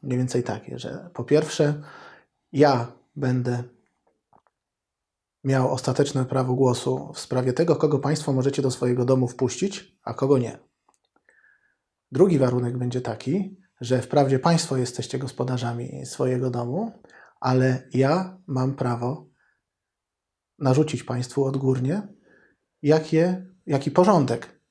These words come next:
ma u Państwa w domu obowiązywać. Po trzecie, wprawdzie Państwo jesteście gospodarzami w swoim domu,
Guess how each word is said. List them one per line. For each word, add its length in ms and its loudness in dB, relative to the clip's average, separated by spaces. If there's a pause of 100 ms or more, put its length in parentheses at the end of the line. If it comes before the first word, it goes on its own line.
(140)
ma 120 -6
u 140 -4
Państwa 420 -2
w 60 -8
domu 480 -4 (200)
obowiązywać. 760 -8 (1800)
Po 80 -2
trzecie, 500 -2 (160)
wprawdzie 420 -4
Państwo 380 -2
jesteście 400 -2
gospodarzami 880 -2
w 40 -20
swoim 360 -6
domu, 480 -8